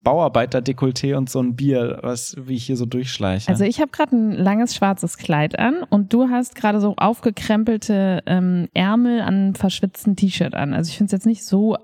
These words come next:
Speaker 2: so fernab der Realität.
Speaker 1: Wow, so verschwitzt ist das T-Shirt nicht und es ist auch
Speaker 2: Du
Speaker 1: ein
Speaker 2: hast dich noch nicht
Speaker 1: cooles
Speaker 2: von hinten
Speaker 1: T-Shirt.
Speaker 2: gesehen.
Speaker 1: Alles klar, schaltet nächste Woche wieder ein,
Speaker 2: <laughs>
Speaker 1: wenn wir uns,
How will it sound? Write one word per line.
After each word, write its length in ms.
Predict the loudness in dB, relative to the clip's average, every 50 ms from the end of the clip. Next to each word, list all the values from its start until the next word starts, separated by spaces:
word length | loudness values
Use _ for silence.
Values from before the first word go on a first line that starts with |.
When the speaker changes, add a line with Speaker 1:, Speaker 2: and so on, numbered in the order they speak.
| _ _ _ _ _ _ _
Speaker 2:
so 960 | -2 0 2 4 4 4 4 4 4 2 2 2 0 0 -2 -4 -6 -8 -12 -12 _
fernab 480 | -2 0 0 2 2 0 -2 -2 0
der 140 | 0 0 2
Realität. 720 | 2 2 2 2 0 0 0 0 0 0 0 -2 -6 -14 -18
Speaker 1:
Wow, 360 | -20 -14 -10 -6 -6 -6 -6
so 100 | -8 -10
verschwitzt 560 | -14 -8 -8 -6 -6 -4 -6 -6 -8 -8 -12 -12
ist 160 | -12 -10 -8
das 140 | -8 -8 -8
T-Shirt 400 | -8 -6 -6 -6 -6 -6 -4 -4
nicht 260 | -2 -2 -4 -4 -4
und 240 | -4 -2 -2 -2 -4
es 140 | -6 -10 -10
ist 320 | -12 -14 -14 -14 -10 -8
auch 160 | -8 -8 -2
Speaker 2:
Du 80 | 2 2
Speaker 1:
ein 60 | 4 4
Speaker 2:
hast 160 | 2 2 0
dich 140 | -2 0 0
noch 80 | 2
nicht 160 | 2 2 0
Speaker 1:
cooles 120 | 0 2 2
Speaker 2:
von 0 |
hinten 160 | 4 2 2 2
Speaker 1:
T-Shirt. 160 | 2 2 2
Speaker 2:
gesehen. 720 | 2 2 2 2 2 2 2 0 -4 -10 -16 -16 -18 -18 -20 _ _ _ _ _ _ _ _ _ _ _ _ _ _ _ _ _ _ _ _ _ _ _ _ _ _ _ _ _ _ _ _ -4
Speaker 1:
Alles 320 | -2 0 0 0 -2 -2
klar, 320 | 0 0 2 2 2 0
schaltet 380 | 0 2 2 2 2 2 2 2
nächste 480 | 2 2 4 2 2 2 2 2 2 4
Woche 220 | 4 6 6 6
wieder 260 | 6 6 6 6 6
ein, 240 | 4 4 2 2 2
Speaker 2:
<laughs> 880 | 2 2 2 2 0 2 2 2 2 _ 0 0 0 _ 0 -2 -2 _
Speaker 1:
wenn 120 | 2 2 4 4
wir 80 | 4 4
uns, 240 | 2 0 -4 -10